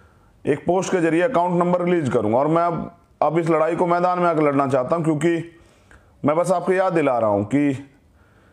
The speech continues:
ईवीएम हो या कोई भी मुद्दा हो, कोई दूसरा नहीं लड़ रहा है। वो तो सिर्फ चुनाव के बीच, आपके बीच वोट मांगने आते हैं, ना आपके खिलाफ होने वाले जुर्म जाति के खिलाफ लड़ते हैं, ना आपको न्याय दिलाने के लिए लड़ते हैं,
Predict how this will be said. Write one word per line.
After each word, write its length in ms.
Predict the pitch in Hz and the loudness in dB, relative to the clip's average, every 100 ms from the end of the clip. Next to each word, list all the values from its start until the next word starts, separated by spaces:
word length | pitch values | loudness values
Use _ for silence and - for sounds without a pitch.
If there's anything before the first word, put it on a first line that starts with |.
| _ _ | _ _
ईवीएम 400 | 143 170 180 185 | -2 2 2 2
हो 120 | 180 | 2
या 60 | 190 | 0
कोई 240 | 190 208 | 0 -2
भी 80 | 190 | 0
मुद्दा 280 | 185 147 123 | 0 2 0
हो, 100 | 127 | -2
कोई 220 | 123 170 | -2 0
दूसरा 280 | 160 160 175 | 0 0 0
नहीं 180 | 175 170 | 2 2
लड़ 160 | 123 | 2
रहा 140 | 95 90 | 0 -2
है। 120 | 85 - _ _ _ _ - - _ _ - _ _ _ - - - - _ _ - | -4 -14 _ _ _ _ -20 -20 _ _ -20 _ _ _ -20 -20 -20 -20 _ _ 0
वो 140 | 135 | 0
तो 100 | 147 | 2
सिर्फ 180 | 160 180 | 0 0
चुनाव 360 | 175 170 175 | 0 0 2
के 60 | 180 | 0
बीच, 200 | 175 160 | 0 0
आपके 240 | 139 - | -2 0
बीच 160 | 175 165 | 0 2
वोट 180 | 170 185 | 0 2
मांगने 340 | 170 156 135 | 0 2 2
आते 240 | 120 95 98 | 2 0 -2
हैं, 160 | 87 - - _ _ _ - _ - _ _ _ - | -4 -10 -20 _ _ _ -20 _ -20 _ _ _ -2
ना 120 | 127 | 0
आपके 440 | 139 139 - 165 | 0 -4 -4 -4
खिलाफ 320 | 151 147 151 147 | 0 -2 0 0
होने 180 | 151 | 0
वाले 140 | 151 143 | 2 2
जुर्म 200 | 147 160 | 0 0
जाति 220 | 160 156 | -2 0
के 80 | 165 | -2
खिलाफ 300 | 156 160 151 | 0 0 0
लड़ते 260 | 156 151 | -2 -2
हैं, 200 | 180 - | -4 -2
ना 120 | 120 131 | 0 0
आपको 200 | 131 135 | 0 0
न्याय 200 | 135 143 | 2 2
दिलाने 300 | 143 147 147 | 2 2 0
के 60 | |
लिए 100 | 147 | 0
लड़ते 180 | 139 160 | 0 -2
हैं, 220 | 170 - | -4 -6